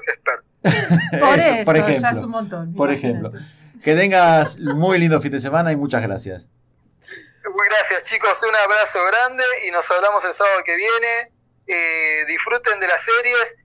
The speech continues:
Speaker 1: y si no vieron, <laughs> acá me pongo en, en docente,
Speaker 2: Dale.
Speaker 1: si no vieron Utopía de dos mil trece, que la recomendé el fin de semana
Speaker 2: Sí.
Speaker 1: pasado,
Speaker 3: También.
Speaker 1: vean Utopía de dos mil trece, que ya que se meten en Amazon,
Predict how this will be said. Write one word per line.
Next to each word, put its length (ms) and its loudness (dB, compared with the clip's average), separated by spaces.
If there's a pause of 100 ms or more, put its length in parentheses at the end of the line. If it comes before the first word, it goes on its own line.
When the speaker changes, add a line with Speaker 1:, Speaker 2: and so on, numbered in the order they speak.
Speaker 1:
y 180 2
si 280 0
no 100 0 (180)
vieron, 720 0 (240)
<laughs> 280 0
acá 280 -2
me 80 0
pongo 300 0
en, 560 0
en 80 -20
docente, 520 -2 (360)
Speaker 2:
Dale. 200 -2
Speaker 1:
si 80 -4
no 160 2
vieron 340 0
Utopía 600 0
de 160 2
dos 100 -2
mil 220 -2
trece, 400 -4 (160)
que 60 -4
la 100 0
recomendé 380 -4 (240)
el 100 -14
fin 120 -10
de 60 -4
semana 240 0
Speaker 2:
Sí. 60 2 (140)
Speaker 1:
pasado, 420 0 (840)
Speaker 3:
También. 320 2
Speaker 1:
vean 280 0
Utopía 540 -4 (500)
de 80 -4
dos 220 2
mil 160 -2
trece, 640 -4
que 340 -4 (260)
ya 140 -2
que 100 -2
se 120 -4
meten 180 0 (100)
en 80 2
Amazon, 560 0